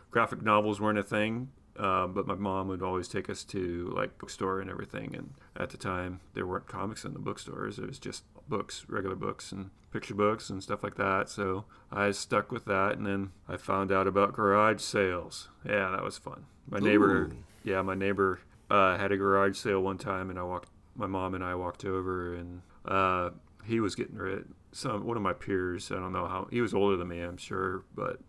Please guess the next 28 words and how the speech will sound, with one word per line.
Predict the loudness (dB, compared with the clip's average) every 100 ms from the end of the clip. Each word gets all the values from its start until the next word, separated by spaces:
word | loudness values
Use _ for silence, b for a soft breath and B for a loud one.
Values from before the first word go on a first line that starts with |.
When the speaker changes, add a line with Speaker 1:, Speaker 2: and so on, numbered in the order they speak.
| -14
Speaker 1:
he | -4
had | -2
a | 0
bunch | -2 -2
of | -6
comics, | -8 -6 -8 -10 -10
and, | -10 -12 b b
or | -2 0
his | 0
brother | 2 4 2
had | 0 -6
comics, | -8 -8 -10 -8
and | -8 -4
they |
were | -4 -4
in | -6
the, | -8 -12 -12
in | -10
the | -10
sale, | -8 -8 -8 -8 -10
and | -8
I |
remember | -8 -6 -8 -10
grabbing | -4 -4 -2 -4
a |
bunch | -4 -6 -6
of | -6
those. | -6 -8 -10